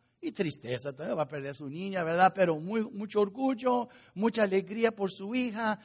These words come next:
Un día va a tener nietos, una familia, va a estar muy contento. Es un tiempo de alegría, una boda. Aunque a veces hay lágrimas, ¿verdad? Pero sabemos que es un tiempo de alegría. Bueno, vemos aquí ahora entonces qué pasó.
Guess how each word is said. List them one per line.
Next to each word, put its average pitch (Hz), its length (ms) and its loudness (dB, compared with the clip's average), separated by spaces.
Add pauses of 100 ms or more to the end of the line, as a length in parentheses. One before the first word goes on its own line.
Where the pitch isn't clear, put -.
(140)
Un 220 140 -2
día 214 140 8
va 196 100 8
a 196 80 6
tener 196 360 2
nietos, 240 600 4
una 208 220 0
familia, 226 460 -4
va 233 80 -4
a - 20 -16
estar 254 120 0
muy 269 120 0
contento. 294 680 -2 (240)
Es - 140 -12
un 233 120 -10
tiempo 226 300 2
de 226 80 4
alegría, 262 540 2
una 208 160 4
boda. 165 400 2 (720)
Aunque 190 240 -6
a 180 40 4
veces 180 200 -4
hay 160 120 2
lágrimas, 175 540 -6
¿verdad? 170 320 -2
Pero 185 280 0
sabemos 135 560 -8
que 151 280 -4 (240)
es 175 140 -10
un 202 120 -6
tiempo 185 320 -6
de 156 80 -4
alegría. 139 580 -6 (760)
Bueno, 196 360 6
vemos 196 380 4
aquí 190 200 0
ahora 175 360 6
entonces 160 500 -10
qué 151 140 -12
pasó. 170 420 -2